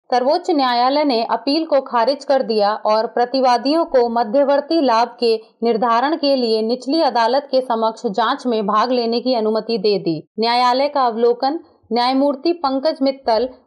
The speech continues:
न्यायमूर्ति आर महादेवन की पीठ ने कहा कि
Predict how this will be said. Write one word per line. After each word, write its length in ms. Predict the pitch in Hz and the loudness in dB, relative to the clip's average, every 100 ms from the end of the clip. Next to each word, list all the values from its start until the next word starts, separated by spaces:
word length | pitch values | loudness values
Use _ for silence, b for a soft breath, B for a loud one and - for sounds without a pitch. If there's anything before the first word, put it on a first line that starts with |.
| _ - | _ -6
न्यायमूर्ति 680 | 226 240 254 277 277 320 320 | -2 0 2 2 0 -2 -2
आर 260 | 226 240 269 | 2 2 2
महादेवन 640 | 254 233 226 254 254 302 302 | 0 0 2 2 2 0 -2
की 160 | 269 | -4
पीठ 280 | 269 269 311 262 | -2 -4 -2 0
ने 140 | 269 | 0
कहा 320 | 262 247 247 | 0 0 0
कि 300 | 269 240 240 | -2 -4 -6